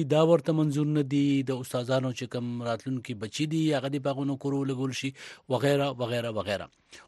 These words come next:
حکومت وایي، در اصل ګورنمنت یا حکومتي نوکران د یو ځای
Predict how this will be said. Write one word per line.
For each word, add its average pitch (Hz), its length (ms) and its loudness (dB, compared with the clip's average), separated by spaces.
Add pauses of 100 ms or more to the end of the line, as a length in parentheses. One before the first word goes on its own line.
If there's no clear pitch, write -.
حکومت 220 440 6
وایي، 104 120 -4 (440)
در 175 180 4
اصل 240 260 8 (560)
ګورنمنت 208 560 8
یا 175 220 8
حکومتي 139 500 2 (160)
نوکران 156 500 4 (220)
د 147 80 6
یو 160 80 6 (220)
ځای 151 80 6